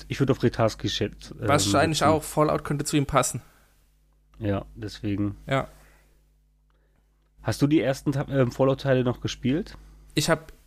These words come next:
Speaker 2: ehrlich gesagt noch kein einziges Fallout gespielt, wobei mich die Spiele schon immer interessieren. Ich,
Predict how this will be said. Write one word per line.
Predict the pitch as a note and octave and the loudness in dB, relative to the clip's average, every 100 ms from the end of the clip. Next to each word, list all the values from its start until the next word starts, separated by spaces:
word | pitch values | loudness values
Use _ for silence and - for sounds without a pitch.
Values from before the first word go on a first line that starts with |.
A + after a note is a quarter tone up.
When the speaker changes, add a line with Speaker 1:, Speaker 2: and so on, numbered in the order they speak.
| _ _ | _ _
Speaker 2:
ehrlich | - E3 - | 2 2 0
gesagt | F3+ F3 E3 | -2 0 0
noch | D#3+ D3+ | -2 -2
kein | - E3+ - | 2 2 0
einziges | - F3+ - D3 C3+ | -4 -4 -4 -4 -6
Fallout | - D3 C#3 C3 - | -2 0 2 2 -2
gespielt, | - - B2 | -6 -4 -4
wobei | B2+ C3 C#3+ | 0 2 2
mich | D3+ | 0
die | D3 | -6
Spiele | - F3+ F3 | -4 -2 0
schon | - D3 - | 0 -2 -2
immer | A3+ B3+ | 0 2
interessieren. | G3 F#3+ - - - F#3+ | 0 -2 -4 -6 0 0
Ich, | C#3+ | 0